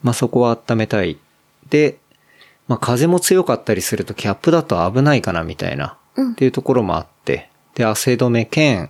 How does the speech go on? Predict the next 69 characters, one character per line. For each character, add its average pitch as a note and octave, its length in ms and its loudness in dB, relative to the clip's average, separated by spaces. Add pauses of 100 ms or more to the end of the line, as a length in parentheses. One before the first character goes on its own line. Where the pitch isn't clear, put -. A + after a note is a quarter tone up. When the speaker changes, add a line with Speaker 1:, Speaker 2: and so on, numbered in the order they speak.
Speaker 1:
そ - 160 -4
う - 20 4
や F2 60 -2
っ - 20 -20
て E2 340 -2 (120)
頭 F2+ 320 -2
を C#2+ 60 0
温 - 260 -4
め - 80 -2
る。 - 160 -10 (220)
Speaker 2:
う A#3+ 140 -2
ん。 G#3+ 160 -6
Speaker 1:
み A#2+ 80 -4
た G2+ 120 0
い F#2+ 40 0
な F#2 100 -4
と - 120 -6
こ C3+ 120 2
ろ C3 120 4
で、 - 340 -2 (640)
メ G#2+ 120 2
リ F#2 100 -2
ノ E2+ 120 -4
の F2 140 -10
そ - 160 0
う - 20 0
い F2 40 -2
う E2 40 -2
バ F2+ 140 -2
ン F2 60 -4
ド F2+ 80 -8
が F2 100 -10
欲 E2+ 160 -8
し - 140 -6
く - 120 -16
て。 - 280 -6
Speaker 2:
う B3 80 -4
ん。 A3+ 80 -4 (840)
Speaker 1:
で、 C#3+ 80 2
ま C#3+ 360 2
あ、 - 60 -20 (300)
ま D3 120 2
あ、 - 20 4
ま A#2 140 2
た D#3+ 160 0
ち - 100 0
ょ - 20 4
っ - 40 -2
と A#2 120 2
製 C3+ 160 2
品 A2+ 140 0
に G2+ 40 0
な F#2+ 80 0
っ - 40 -8
た F2+ 100 -4
ら E2+ 80 -2
色 F#2 220 -2
々 F2+ 180 -2 (100)
説 A2 280 -4
明 F#2+ 100 -4
し - 140 0
た G#2 100 0
い F2 80 -4
な D#2+ 140 -6
と - 160 -10
思 D#2 160 -6
う D2+ 40 -10
け - 140 -8
ど、 - 180 -8